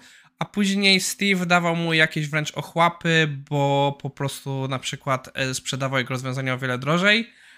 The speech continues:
a mu mówił, że klient się nie zgodził na taką kwotę i po prostu dawał mu jeszcze połowę tego. I tak to mniej więcej wygląda obecny świat I T. E, wsz-, wiele firm korzysta z rozwiązań open source'owych,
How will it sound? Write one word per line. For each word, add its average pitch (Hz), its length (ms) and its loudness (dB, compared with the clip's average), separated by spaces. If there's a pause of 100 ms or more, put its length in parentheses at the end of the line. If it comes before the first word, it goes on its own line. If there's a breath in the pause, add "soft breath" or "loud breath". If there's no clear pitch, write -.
(120 loud breath)
a 160 100 2
mu 180 140 2
mówił, 170 440 2
że 151 300 2
klient 156 460 -2
się - 140 -6
nie 139 120 -2
zgodził 143 320 -6
na 139 120 -4
taką 131 280 -10
kwotę 160 580 2
i 139 100 0
po 139 140 -10
prostu 139 240 -10
dawał 131 240 -4
mu 123 100 -4
jeszcze - 200 -6
połowę 113 300 -8
tego. 90 340 -16 (1500)
I 160 80 -6
tak 220 220 0
to - 80 -4
mniej 214 100 -2
więcej 208 240 -4
wygląda 190 280 -6
obecny 185 260 -8
świat - 440 -6 (220)
I 143 40 -2
T. 117 460 -10 (120)
E, 135 300 -2
wsz-, - 380 -6
wiele 208 240 2 (160)
firm 180 380 -2
korzysta 160 580 -4
z 139 360 -4
rozwiązań 139 920 -4
open 143 240 -10
source'owych, 139 600 -4